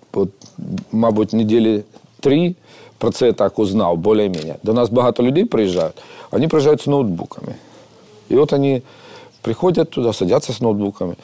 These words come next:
Я думаю, ну чого ж з ноутбуками? Всі ж з смартфонами, а ті з ноутбуками. І оказалось, що вони іменно цим і займаються. От вони там на біржі,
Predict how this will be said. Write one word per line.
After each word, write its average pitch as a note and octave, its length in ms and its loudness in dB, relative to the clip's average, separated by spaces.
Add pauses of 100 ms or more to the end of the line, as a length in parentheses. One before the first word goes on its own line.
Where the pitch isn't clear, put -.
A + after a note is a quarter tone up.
(240)
Я G#2+ 80 0
думаю, A#2 260 0
ну A2 60 -2
чого F#3+ 140 -4
ж - 60 -8
з - 40 -20
ноутбуками? F#2 460 -2
Всі C3+ 220 -2
ж - 80 -4
з - 200 -12
смартфонами, B2 680 -2
а A2+ 80 2
ті - 120 -2
з B2+ 100 -6
ноутбуками. F#2 560 -4 (800)
І B2 80 4
оказалось, B2+ 680 2 (600)
що A2 320 0
вони B2 400 2
іменно C#3+ 280 0
цим B2 280 0
і C#3+ 40 -2
займаються. G2+ 640 -4 (680)
От A#2+ 160 0
вони C#3 360 0 (200)
там F#2+ 260 -4
на G2 80 -2
біржі, B2 720 0